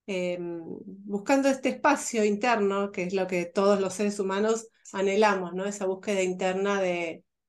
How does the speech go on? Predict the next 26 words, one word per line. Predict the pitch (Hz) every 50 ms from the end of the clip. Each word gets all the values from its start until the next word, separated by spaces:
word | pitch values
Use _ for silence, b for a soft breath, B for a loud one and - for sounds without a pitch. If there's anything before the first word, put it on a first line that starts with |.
| _ _ _
de | - 170
saber | 180 - 180 185 185 190
quién | 190 196 190 185
somos, | 185 - - 240 226 226 220 220 220 208
de | 190 180
conectarnos | 180 180 175 170 175 - 196 185 196 190 190
con | - 185 175
nosotros | 175 175 196 185 185 190 180 170
mismos. | 185 208 214 214 247 254 262 269 277 B B B B B B B B B B _
Y | - 190 190 185 185 180 180 175 175
bueno, | 185 233 233 208 196 196 190
esta | 185 180 180 185 220 208
disciplina | 202 208 - 220 208 220 226 226 233
del | 233 233 233 226 233
yoga, | 247 240 247 254 269 285 302 311 - - - _ _ _ _ _ _ _ _ _ _
en | 202 185 180 180
el | 175 175 175 175 180
fondo, | - 196 190 208 220 262 277 277 - 180
va, | 180 175 180 175 175 - _ _
va | 180 180
buscando | 185 175 - - - 254 233 208 190 180 175 175
eso, | 170 165 - - 180
va | 170 175
buscando | 185 185 185 - 202 190 196 208 214 226 240 233 B B B B B B B B -
el | 170 165 165 165
encuentro | 165 170 175 175 - 247 247 226 196 185 175 185 196 185 175 175 180 190 190 - -